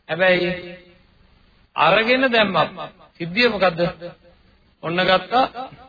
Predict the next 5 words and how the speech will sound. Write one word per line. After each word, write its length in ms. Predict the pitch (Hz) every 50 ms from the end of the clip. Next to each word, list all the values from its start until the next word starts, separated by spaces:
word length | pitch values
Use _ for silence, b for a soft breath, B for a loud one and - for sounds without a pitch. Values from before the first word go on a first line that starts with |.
| _ _ _
ඔන්න 220 | - 139 147 143
දැම්මා. 340 | 131 113 113 117 120 117 113 113 _ _ _ _ _ _ _ _ _ _ _ _ _ _ _ _ _ _ _ _ _ _ _ _ _ _ _ _ _ _ _ _ _ _ _ _ _ _ _ _ _ _
දෙ-, 280 | 147 131 160 170 180 -
දෙකයි. 440 | 175 151 156 151 - 131 120 113 113 113 117 113 110 - - 117 _ _ _ _ _ _ _ _ _ _ _ _ _ _ _ _ _ _ _ _ _ _ _ _ _ _ _ _ _ _ _ _ _ _ _ _
තුනයි. 680 | 180 180 170 147 127 120 113 113 113 117 - 113 113